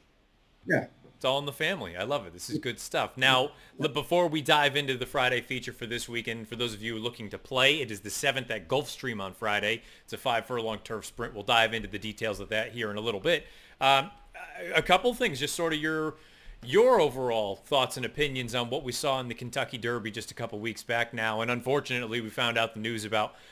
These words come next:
Speaker 2: Honore P being retired. What are your overall thoughts on the three-year-olds in the Derby as a whole?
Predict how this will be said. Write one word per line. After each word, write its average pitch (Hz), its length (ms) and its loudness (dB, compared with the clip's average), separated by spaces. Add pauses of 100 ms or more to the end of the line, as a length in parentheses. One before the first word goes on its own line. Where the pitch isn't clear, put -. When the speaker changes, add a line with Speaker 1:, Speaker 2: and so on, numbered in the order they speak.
(120)
Speaker 2:
Honore 117 420 2
P 123 240 -8
being 117 240 -2
retired. 117 420 2
What 147 120 2
are - 20 2
your 156 140 2
overall 143 260 2
thoughts 135 320 0
on 131 80 -8
the 113 80 -4
three-year-olds 127 540 -4
in 104 80 -10
the 104 40 -10
Derby 107 320 -4
as 92 120 -8
a 87 40 -10
whole? 90 200 -10